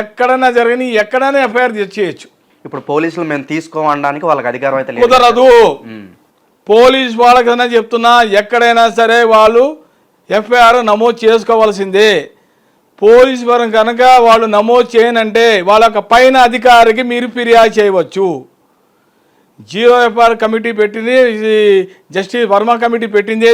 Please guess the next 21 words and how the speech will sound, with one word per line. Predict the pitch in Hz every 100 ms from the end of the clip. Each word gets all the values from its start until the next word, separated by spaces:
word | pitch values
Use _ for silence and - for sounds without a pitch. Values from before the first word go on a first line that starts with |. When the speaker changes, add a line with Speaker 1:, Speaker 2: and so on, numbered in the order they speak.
| 196
Speaker 1:
దీనికోసమే. | 214 202 202 190 190 202 143 _ _ _ _ _ 160
ఎందుకంటే | 214 240 240 226 233 208 208 220 _ _ _ 139
జనానికి | 202 240 240 233 233 233
బలానా | 208 214 202
చోట | 214 233 233
వెళ్ళడానికి | 220 220 226 220
కుదరదు. | 208 202 190 196 190 156 _ _ _ _ _ _ _ _ - 160
నేరం | 226 262 247
ఒక | 214
చోట | 240 254 214
జరిగింది, | 220 233 226 190 _ _ 185
నువ్వు | 240 233
ఇంటికి | 226 254
వెళ్ళే | 254 254 247
లోపల | 254 240
వాడు | 233
పారిపోతే | 226 233 240 233 240 254 _ _ - 160
వెంటనే | 233 254 254 247 254 220 - _ _ _ _ _ 160 190
ఎక్కడుంటే | 226 262 262 262 262
అక్కడి | 254 254
నుంచి | 262